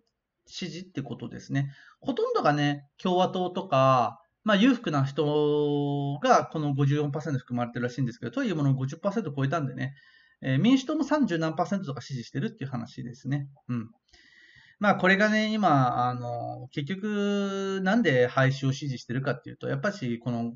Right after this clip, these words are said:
失業給付金の増額のせいで、働かない、働くよりかお金をもらった方がいいって考える人たちが多いから、やっぱ真面目に納税してる人たちとかは、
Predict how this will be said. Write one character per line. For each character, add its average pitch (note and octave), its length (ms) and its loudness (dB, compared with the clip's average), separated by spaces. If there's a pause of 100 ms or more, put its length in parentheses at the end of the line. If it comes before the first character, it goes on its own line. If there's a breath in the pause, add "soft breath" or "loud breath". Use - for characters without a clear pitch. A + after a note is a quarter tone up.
(120)
失 - 220 -12
業 E3+ 200 -4 (580)
給 F3 180 -4
付 C#3+ 120 -10
金 E3+ 200 -8
の G3 220 -6 (500)
増 D#3 200 0
額 D#3+ 140 -6
の E3 120 -4
せ A#3 180 2
い D3+ 40 0
で、 A#2+ 240 0 (340 soft breath)
働 F3 380 4
か F#3+ 100 2
な G3 120 4
い、 C#3+ 240 0 (200)
働 F#3+ 340 2
く A3+ 80 0
よ C4+ 80 4
り C4+ 80 2
か C#3 120 2
お C3 60 2
金 D#3 160 2
を D3+ 40 0
も D3+ 100 -2
ら D#3 60 4
っ D3 40 -2
た D#3 80 -8
方 E3+ 120 0
が C#3 80 2
い C#3+ 40 2
い - 40 0
っ - 20 -14
て - 80 -18
考 C3 120 -4 (100)
え C#3 40 2
る C3 80 2
人 B2+ 120 -8
た A#2 80 -6
ち B2+ 120 -16
が A#2+ 60 -10
多 F3+ 120 -4
い F#3 60 -8
か C#3 120 -4
ら、 D#3 260 2 (260 loud breath)
や B3 80 0
っ B3 40 0
ぱ G3 100 6
真 E3 160 4
面 E3+ 80 -4
目 G#3 120 2
に F#3+ 40 2
納 G3+ 160 2
税 G3+ 140 0
し F#3+ 80 -4
て G#3+ 80 2
る G3+ 40 0
人 G3+ 140 -4
た F#3 120 -2
ち - 60 -12
と F#3 120 -10
か G#3 120 -2
は、 C4 340 0